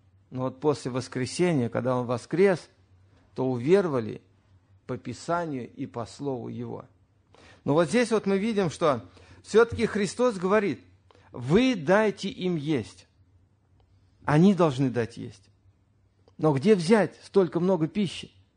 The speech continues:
В другом месте сказано: «Разве мы на двести динариев можем на-, накупить столько?» И вот здесь вот посмотрите. У них нету ничего, кроме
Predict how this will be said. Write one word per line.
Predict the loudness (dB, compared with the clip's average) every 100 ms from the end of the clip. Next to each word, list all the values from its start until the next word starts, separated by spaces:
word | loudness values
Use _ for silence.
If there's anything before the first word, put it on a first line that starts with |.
| _ _ _ _ _ _ _ _ _ _ _ _
В | -4
другом | 0 2 2
месте | 2 0 -6
сказано: | -2 -2 0 0
«Разве | 0 -2 -4
мы | -6
на | -6 -8
двести | -6 -8 -8 -10
динариев | -10 -8 -6 -6 -8
можем | -8 -8 -8
на-, | -6 -6 -8
накупить | -10 -10 -10 -10 -14
столько?» | -10 -8 -8 -10 -12 _ _ _ _ _ _ _ _ _ _ _ _ _ _ _ _ _ -10
И | -6
вот | -4 -4
здесь | -8 -6
вот | -8 -8
посмотрите. | -6 -4 -4 -6 -10 -20 -20 -20 -20 _ -20 -20 -20 -4
У | 0
них | 2 0 0
нету | 2 2 0
ничего, | -4 -4 -2 0 0
кроме | 0 -2 4 4 4 0 -4